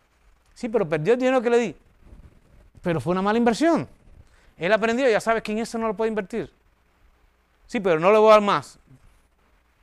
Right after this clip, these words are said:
Él aprendió, usted aprendió, ahora simplemente es un proceso.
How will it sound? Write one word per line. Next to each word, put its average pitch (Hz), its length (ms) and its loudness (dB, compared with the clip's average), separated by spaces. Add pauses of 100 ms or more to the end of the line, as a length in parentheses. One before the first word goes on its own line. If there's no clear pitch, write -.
(1300)
Él 139 140 -4
aprendió, 160 640 0
usted 143 240 -4
aprendió, 202 480 -2 (380)
ahora 156 180 -6
simplemente 160 340 -8
es 143 80 -12
un 151 80 -10
proceso. - 440 -16